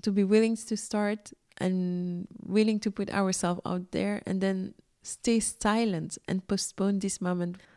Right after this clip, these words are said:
And I think it's because most of us are afraid that people are going to judge us. And I think all of a sudden the imposter syndrome is there and, and we can't,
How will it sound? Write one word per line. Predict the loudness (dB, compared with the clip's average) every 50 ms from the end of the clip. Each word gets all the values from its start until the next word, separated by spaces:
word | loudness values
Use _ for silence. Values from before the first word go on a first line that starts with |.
| _ 0
And | 4 6
I | 6 6 4
think | 4 2 2 2 2
it's | 0 0 2
because | 0 2 4 2 2 2 2
most | 2 2 2 2
of | 2 4
us | 4 4 4
are | 4 2 2 2
afraid | 0 -2 -2 0 0 0 0 -2
that | -4 -4 -6 -10 -10 -6
people | -4 -2 0 2
are | 2 2 2
going | 4 4 4 4 2 0
to | -2 -4
judge | -4 -2 -2 -2 -2 -4 -6 -8 -8
us. | -6 -6 -6 -8 -10 -14 -16 _ _ -20 -20 _ -6
And | -4 -4 -2 -2 -4 -8 -10 -10
I | -6 -4 -4 -2 -4
think | -4 -6 -8 -8 -6 -6 -6 -6 -4
all | -4 -2 -2
of | -2 -4
a | -6
sudden | -6 -6 -6 -4 -4 -4 -4 -4 -6 -8 -10 -12 _ _ _ _
the | -6 -4 -4 -2 0
imposter | 0 -2 -2 -2 -2 -2 -2 -2 -4 -6 -10 -8
syndrome | -8 -6 -4 -4 -4 -4 -4 -4 -4 -4 -4 -4
is | -6 -8 -6 0
there | 2 2 4 4 2 0 -2 -6 -8
and, | -8 -6 -6 -6 -6 -8 _ _ -20 -20 -20 -20 -20 -20 _ _ _ _ _ _ _ _ _ _ _ -2
and | 0 0 0 2 2
we | 0 0
can't, | 0 -2 -2 -2 0 -2 -4 -8 -10 -14